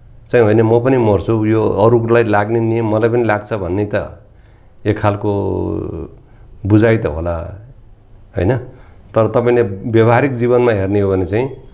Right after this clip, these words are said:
मर्ने चाहिँ अरू नै हुन्, म चाहिँ नि मर्दिनँ। त्यसो भएको हुनाले गर्दाखेरि आफ्नो जीवनलाई त्यही ढङ्गले नै म सञ्चालन गर्छु भन्ने खालको सोचबाट नै प्रेरित भएको देखिन्छ।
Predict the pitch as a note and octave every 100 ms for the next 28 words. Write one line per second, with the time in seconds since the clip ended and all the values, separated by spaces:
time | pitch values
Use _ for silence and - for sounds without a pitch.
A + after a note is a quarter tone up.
0 | - - G#2 A#2 C3 C3+ A2+ F2+ G2 G2+
1 | G2 F#2 F#2+ G2 G2+ - - - - G#2+
2 | A2 A2+ F#2+ F#2 F#2+ F#2+ G2 G2+ G#2 -
3 | - - - - A#2+ A#2 A#2 G2+ G#2+ G2+
4 | F#2+ F#2+ F#2 F2+ F2 F#2+ A2+ G#2+ - -
5 | F#2+ - G#2+ G2+ A2 G#2+ G2 G#2 G2+ F#2
6 | D3 - - - - - - C#3+ G#2+ G2
7 | A2+ A#2+ B2+ A#2 A2 A2 G#2+ G#2 G#2+ G#2
8 | G2+ G2+ G#2+ F#2+ E2 F#2 F#2 F#2+ F#2+ -
9 | G2 F#2 F#2+ G2 A2 A#2 - - - -
10 | - - - - - - A#2 B2 A2+ G2
11 | F#2 F#2 F2 - - F2+ F#2+